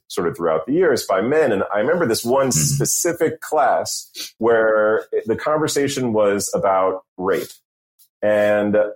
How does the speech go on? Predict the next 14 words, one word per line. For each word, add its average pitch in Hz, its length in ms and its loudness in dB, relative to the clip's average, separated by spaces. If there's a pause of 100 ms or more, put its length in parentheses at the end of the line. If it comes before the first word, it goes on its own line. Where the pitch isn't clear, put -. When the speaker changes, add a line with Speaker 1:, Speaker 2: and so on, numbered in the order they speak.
(100)
Speaker 1:
what 110 480 0 (100)
she 117 260 -4
had 139 320 0
us 120 220 2
do 143 380 -2
was 95 760 0
we 107 140 -4
kinda, 143 280 -2
like, 107 320 0 (140)
maneuvered 107 760 0
the 87 200 2
seats - 500 -4
into 90 440 -2 (140)
two 107 640 -2